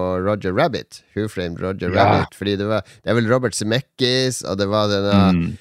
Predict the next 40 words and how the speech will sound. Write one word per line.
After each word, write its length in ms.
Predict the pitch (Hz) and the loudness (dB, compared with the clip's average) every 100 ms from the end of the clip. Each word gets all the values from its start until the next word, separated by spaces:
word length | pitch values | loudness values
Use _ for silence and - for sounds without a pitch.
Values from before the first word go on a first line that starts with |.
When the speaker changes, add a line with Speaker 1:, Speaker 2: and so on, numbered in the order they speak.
| _ | _
Speaker 1:
skulle 220 | - 135 | -4 2
være 160 | 135 135 131 | 2 2 -2
så 40 | - | -2
utrolig 880 | 147 - - 139 165 170 170 160 117 | -2 0 -2 -2 -4 -2 2 2 2
nybrottsarbeid 1000 | 120 127 131 135 131 131 120 110 101 92 | 2 0 0 -2 0 -2 0 0 0 0
med 260 | 87 92 92 | -2 -2 -2
å 20 | |
blande 340 | 92 101 104 95 | 0 0 0 0
live 400 | 92 107 107 90 | 0 0 0 -2
action 500 | 87 - - - 82 | -4 -6 -12 -8 -6
og 140 | 80 | -6
tegnefilm 800 | - 95 101 101 92 90 87 82 | -2 -2 0 -4 -2 -4 -4 -6
og 100 | 65 | -8
slapstick, 760 | 82 101 104 - - - 80 82 _ 73 | -8 -4 -4 -6 -10 -6 -6 -6 _ -6
og 440 | 85 85 92 90 - _ _ _ _ | -2 -2 -4 -6 -12 _ _ _ _
jeg 100 | - | -2
husker 240 | 143 - 175 | 0 0 0
jeg 60 | |
ble 160 | 196 196 | 0 0
litt 320 | 196 247 - | 0 -2 -2
skuffa 420 | - 190 - 151 | -2 -2 0 0
når 160 | 120 120 | 2 0
jeg 60 | 131 | 0
så 100 | 151 | -2
den, 120 | 92 | -2
fordi 100 | 107 | -2
jeg 80 | 107 | 0
var 140 | 123 | -2
så 80 | 107 | 0
hypa. 360 | 127 160 - 82 85 | -2 -2 -4 -6 -4
Det 80 | 92 | -2
er 180 | 160 156 | 0 0
en 60 | |
av 100 | 151 127 | 0 0
de 60 | |
første 320 | - 135 165 113 | -2 -4 -2 -2
gangene 320 | 120 110 87 | 0 0 -2
jeg 60 | |
liksom 260 | 98 - 92 | -4 -4 -2
har 240 | 95 92 | -2 -2